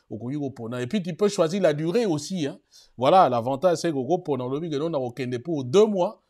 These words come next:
bakopesa yo billet aller-retour, ya kokende, donc deux mois. C'est toi qui choisis jour la okende, jour le kozonga. Période okende, période kozonga.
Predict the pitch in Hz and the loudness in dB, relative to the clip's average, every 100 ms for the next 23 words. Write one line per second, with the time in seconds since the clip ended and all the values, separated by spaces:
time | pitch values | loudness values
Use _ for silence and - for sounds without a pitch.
0 | _ _ _ 117 113 120 180 - 147 156 | _ _ _ -4 -4 -4 -6 -2 -2 -2
1 | 127 127 147 170 180 127 120 147 127 110 | -2 -2 0 -2 -4 -6 -2 -2 -2 -8
2 | 160 180 196 - _ _ 117 127 - _ | -8 -6 -8 -14 _ _ -2 -2 -2 _
3 | - 117 123 117 120 165 185 127 135 131 | -14 -10 -8 -6 -4 -4 -8 -6 -6 -4
4 | 113 127 123 107 - _ _ _ - 127 | -6 -6 -6 -8 -14 _ _ _ -10 -4
5 | 180 180 185 - 135 131 269 127 220 202 | 2 2 0 -2 -2 0 -4 -2 2 2
6 | 185 190 180 190 208 _ _ 117 151 156 | 2 0 -4 -6 -8 _ _ -8 -2 -2
7 | 127 117 143 123 98 - _ _ _ _ | -2 -2 -2 -4 -10 -18 _ _ _ _
8 | - 156 202 220 208 185 185 180 185 208 | -2 0 2 2 0 -2 -4 -2 -2 -4
9 | - - 143 151 160 131 113 110 117 101 | -8 -4 0 0 0 -2 -6 -6 -8 -10
10 | - | -16